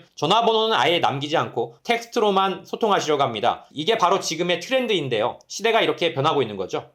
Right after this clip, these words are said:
그런데 왜 이런 현상이 생겼을까요? 전화 대신 메시지를 선호하는 진짜 이유가 뭘까요? 첫 번째 이유는요, 심리적 부담감이 적습니다.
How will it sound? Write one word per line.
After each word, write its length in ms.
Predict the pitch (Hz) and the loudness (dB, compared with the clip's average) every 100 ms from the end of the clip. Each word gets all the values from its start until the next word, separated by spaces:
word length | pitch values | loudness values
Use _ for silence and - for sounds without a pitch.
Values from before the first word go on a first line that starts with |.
| _ _ | _ _
그런데 280 | 165 226 247 | 0 2 2
왜 120 | 233 | 2
이런 260 | 214 196 190 | 2 0 0
현상이 280 | 226 220 208 | -2 0 0
생겼을까요? 760 | 226 202 190 165 135 110 - - | -2 -4 -4 0 0 0 -4 -4
전화 240 | 151 190 | 0 2
대신 420 | 208 196 214 160 | 2 0 -2 -2
메시지를 540 | 120 151 196 190 202 185 | 0 -2 -2 -2 0 0
선호하는 400 | 202 196 185 170 | 2 2 0 -4
진짜 380 | 170 190 220 | -8 -2 0
이유가 400 | 202 147 143 151 | 0 -2 0 0
뭘까요? 500 | 139 143 175 120 107 - - _ | 2 0 2 0 0 -2 -10 _
첫 180 | - 220 | -4 -2
번째 240 | 240 214 220 | 0 0 0
이유는요, 560 | 170 131 120 160 170 - _ | 0 -4 -6 -6 -8 -12 _
심리적 600 | - 247 247 240 226 233 - | -8 -6 -4 -2 0 0 0
부담감이 480 | 147 151 143 135 | 0 0 2 0
적습니다. 600 | 135 131 131 104 101 - | -2 -8 -8 -6 -4 -6